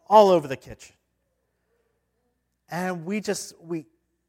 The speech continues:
buckled down and we started cleaning. And we, we had to do it in a graceful way, but we were showing her bit by bit how <laughs> dirty her place was and how clean it could be in contrast.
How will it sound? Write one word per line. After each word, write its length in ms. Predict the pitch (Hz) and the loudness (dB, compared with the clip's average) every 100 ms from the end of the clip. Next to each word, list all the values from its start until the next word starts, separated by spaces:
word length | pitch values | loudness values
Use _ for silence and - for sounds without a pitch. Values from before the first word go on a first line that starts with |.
| _ _ _ _ _ _ _ _ _ | _ _ _ _ _ _ _ _ _
buckled 400 | 226 226 196 147 | -2 -2 -4 -4
down 420 | 151 151 139 127 123 | -6 -4 -8 -10 -16
and 80 | |
we 80 | 135 | -16
started 420 | 135 - 151 143 | -14 -6 -6 -6
cleaning. 480 | - - 147 135 101 92 _ _ _ _ 143 | -14 -16 -14 -14 -18 _ _ _ _ _ -8
And 340 | 151 151 139 | -4 -4 -4
we, 140 | 160 | -2
we 240 | 165 170 170 | -2 -2 -6
had 140 | 180 | -4
to 80 | 180 | -4
do 160 | 165 160 | -4 -4
it 60 | |
in 120 | 151 | -6
a 20 | 127 | -8
graceful 540 | 139 147 147 - 135 | -6 -6 -6 -12 -12
way, 260 | 123 131 131 | -8 -8 -8
but 160 | 127 | -10
we 140 | 123 143 | -10 -10
were 80 | |
showing 540 | 147 - - 180 170 147 | -10 -12 -8 -8 -8 -14
her 280 | 127 110 92 _ _ _ - | -18 -20 -20 _ _ _ -2
bit 240 | 156 175 | 0 0
by 200 | 151 143 | -2 -6
bit 360 | 123 139 120 - _ _ _ _ _ _ _ _ _ _ | -6 -6 -6 -10 _ _ _ _ _ _ _ _ _ _
how 380 | - 156 170 151 | -14 -4 -4 -4
<laughs> 80 | 131 | -8
dirty 420 | - 175 160 135 | -12 -10 -8 -10
her 180 | - 135 | -12 -20
place 460 | - 147 139 123 | -18 -12 -12 -12
was 480 | _ 113 120 101 _ _ _ _ | _ -18 -16 -16 _ _ _ _
and 80 | 131 | -20
how 220 | 139 156 | -8 -8
clean 480 | - _ 170 175 160 | -8 _ -8 -6 -6
it 160 | 120 - | -10 -14
could 160 | 127 | -14
be 240 | 120 110 101 | -12 -14 -14
in 160 | 110 | -20
contrast. 680 | _ 113 107 - 95 87 _ | _ -16 -16 -18 -20 -20 _